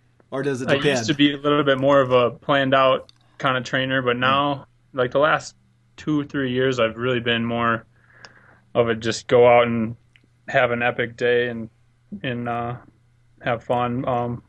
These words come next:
Speaker 2: but I'm kind of, this year I might try to go back to a little bit more of a,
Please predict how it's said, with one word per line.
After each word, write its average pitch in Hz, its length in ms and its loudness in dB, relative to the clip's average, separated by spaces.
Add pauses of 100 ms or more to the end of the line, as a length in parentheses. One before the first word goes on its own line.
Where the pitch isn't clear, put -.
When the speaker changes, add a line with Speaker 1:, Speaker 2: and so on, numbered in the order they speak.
(440)
Speaker 2:
but 131 160 6
I'm 160 240 4
kind 180 260 2
of, 131 160 -2 (680)
this 190 200 2
year 170 140 4
I 160 40 4
might 156 280 2 (140)
try 156 220 0
to 143 200 -4 (720)
go 160 160 -4
back 151 280 0
to 151 140 -8
a 143 40 -2
little 156 180 -2
bit 143 140 -4
more 147 220 2
of 135 100 -2
a, 131 280 4